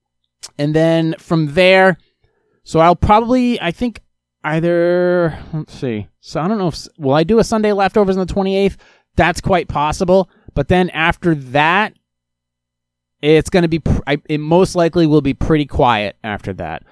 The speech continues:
Unless I do one on Wednesday as well, but we'll see. But after that, it's gonna be, I'm gonna be working on just moving stuff. All of my stuff.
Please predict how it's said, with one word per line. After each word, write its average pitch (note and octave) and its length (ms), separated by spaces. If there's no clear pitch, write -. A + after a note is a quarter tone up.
Unless D#3 240
I E3 80
do D#3+ 200
one D#3 160
on C#3+ 160
Wednesday C#3 460
as A#2 160
well, A#2+ 400
but C#3 120
we'll C3+ 180
see. G2+ 340
But C#3+ 220
after G3+ 280
that, G3 160
it's E3 120
gonna F#3 180
be, D#3 360
I'm D3+ 160
gonna D#3+ 140
be D3 80
working C3+ 560
on A#2+ 320
just A#2+ 200
moving B2+ 400
stuff. - 640
All C#3+ 300
of F#2 160
my F#2 140
stuff. - 520